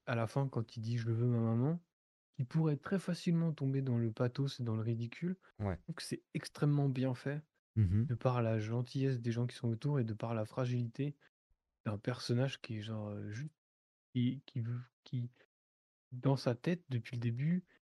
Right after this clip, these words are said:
Speaker 1: essaye de s-, de faire en sorte d'avoir le contrôle alors qu'il n'a plus du tout le contrôle sur sa
Speaker 2: Ouais.
Speaker 1: vie et c'est, comme tu disais, si t'as un minimum d'empathie pour quelqu'un, c'est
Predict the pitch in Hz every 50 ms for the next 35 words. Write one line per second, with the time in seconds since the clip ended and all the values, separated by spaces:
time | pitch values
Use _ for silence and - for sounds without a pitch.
0 | _ _ - 123 - 139 139 135 123 - 127 123 123 - - - - 120 - -
1 | - 143 135 127 120 - - 156 156 147 - - - - - 127 120 120 127 127
2 | 120 113 - 117 113 - - 165 135 113 120 - - - - 110 110 127 135 123
3 | - - - 135 127 131 - - 143 127 123 - 120 113 - - 135 - - -
4 | 110 107 104 110 135 165 147 107 - - - 98 107 113 _ _ - _ _ _
5 | _ _ _ _ - 117 98 - - 107 110 139 165 143 120 - - - - 113
6 | 104 104 110 123 151 151 147 147 147 143 135 120 120 117 117 117 113 - 139 135
7 | - - 117 - - - 117 113 - 123 123 123 113 110 117 120 _ _ - _
8 | _ _ _ _ _ _ _ _ - 107